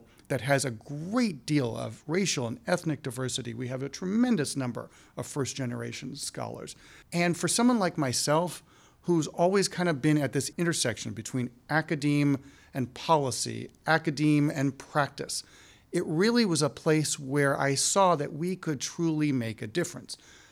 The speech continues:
So, and it also didn't hurt that the weather's wonderful and we have In-N-Out Burger here across the street.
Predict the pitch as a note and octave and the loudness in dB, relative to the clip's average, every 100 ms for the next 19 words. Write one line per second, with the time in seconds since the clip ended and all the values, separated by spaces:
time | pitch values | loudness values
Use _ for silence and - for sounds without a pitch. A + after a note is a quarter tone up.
0 | - _ _ - F3 D3 D#3+ E3+ C#3 B2 | -20 _ _ -2 2 4 6 6 6 0
1 | A2 G#2+ - A2 - - G#2+ A2+ G#2+ F#2+ | -2 -2 -6 -8 -8 -10 -4 -4 -2 -6
2 | G#2+ A2 A2 A2 A#2 A2+ B2+ B2 C3+ D3 | -4 -4 -2 -6 -8 -8 -8 -10 -12 -10
3 | A#2+ B2 A#2+ A2 A#2+ A#2+ - A#2 - - | -10 -8 -8 -6 -4 -6 -6 -12 -12 -12
4 | - - - - - B2+ - C#3 - D3 | -12 -12 -16 -20 -14 -14 -10 -10 -8 -8
5 | - E3+ C3 | -4 0 -2